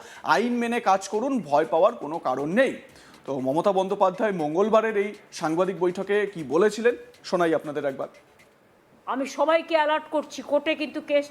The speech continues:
Speaker 2: চলছে, কোর্টের প্রতি আমাদের ভরসা আছে। আমরা দেখব মানুষের অধিকার যাতে রক্ষিত হয়, আমরা তাদের কথাগুলো বলবো। যারা এখন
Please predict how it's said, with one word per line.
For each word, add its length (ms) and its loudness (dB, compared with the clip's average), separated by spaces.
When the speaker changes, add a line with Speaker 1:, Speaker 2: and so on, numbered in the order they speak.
Speaker 2:
চলছে, 460 0
কোর্টের 320 4
প্রতি 320 -2
আমাদের 340 2
ভরসা 560 -2
আছে। 640 0
আমরা 300 2
দেখব 600 2
মানুষের 560 2
অধিকার 480 2
যাতে 320 2
রক্ষিত 500 0
হয়, 400 -2
আমরা 280 2
তাদের 360 0
কথাগুলো 400 -2
বলবো। 460 0
যারা 300 2
এখন 220 -6